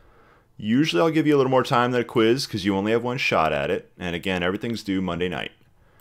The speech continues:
And let's see, you got one attempt at this test. So that's super, super important. So when you hit start,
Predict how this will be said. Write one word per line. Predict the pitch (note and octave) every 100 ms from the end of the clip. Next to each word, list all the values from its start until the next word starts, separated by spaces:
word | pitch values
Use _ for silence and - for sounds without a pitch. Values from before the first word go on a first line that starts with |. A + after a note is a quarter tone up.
| - _ _
And | - D#2 D#2+ D#2+ D#2+ D#2+ D2 -
let's | E2+ -
see, | - - D2+ C#2+ C#2 -
you | E2+
got | D#2+
one | D#2+ F2
attempt | F#2 - E2
at | -
this | D#2+ -
test. | - - - - _
So | - D#2+
that's | E2 -
super, | - - A#2+ G#2+ G2+ F2+ E2+
super | - F#2 - E2+
important. | D#2+ D#2+ E2+ C#2+ A#1 - _ _ _ _
So | - D2+
when | E2
you | G2
hit | C#3 C3
start, | - F3 B2 G#2